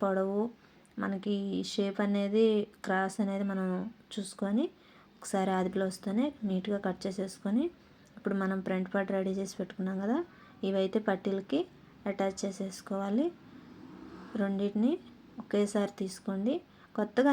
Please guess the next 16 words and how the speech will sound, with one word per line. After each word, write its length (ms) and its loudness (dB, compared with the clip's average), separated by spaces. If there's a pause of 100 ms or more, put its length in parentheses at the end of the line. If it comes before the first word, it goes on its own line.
నేర్చుకునేటప్పుడు 680 4
ఒకేసారి 520 2 (140)
వేయటం 340 -2
వల్ల 160 0 (120)
మనకి 320 0
ఉల్టా 260 2
అనేది 260 0
పడకుండా 460 0 (800)
సింపుల్గా 520 4
అవుతుంది 280 -2
అనమాట. 320 -4 (600)
మీరు 220 10
ఒక, 80 2 (140)
ఒక 160 -6
పార్ట్ 260 6 (120)
కుట్టి 240 2